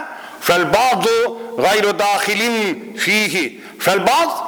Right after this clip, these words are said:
yani müstesna gayru dahilin dahil değildir. Neye? Fihi. O hükme dahil değildir. Eğer bu kastediliyorsa, yani ahrace denseydi, in ahrace denseydi,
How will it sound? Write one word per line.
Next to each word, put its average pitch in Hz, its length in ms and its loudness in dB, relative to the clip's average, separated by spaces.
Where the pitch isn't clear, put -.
yani 180 240 4
müstesna 202 920 0
gayru 214 400 2
dahilin 220 600 2
dahil 208 440 0
değildir. 208 480 0
Neye? 220 220 2
Fihi. 208 460 -4
O 139 60 2
hükme 151 280 0
dahil 151 360 2
değildir. 247 300 -2
Eğer 269 320 4
bu - 100 2
kastediliyorsa, 180 840 0
yani 220 280 4
ahrace 254 560 0
denseydi, 226 580 -2
in 269 320 -2
ahrace 233 520 0
denseydi, 214 640 -2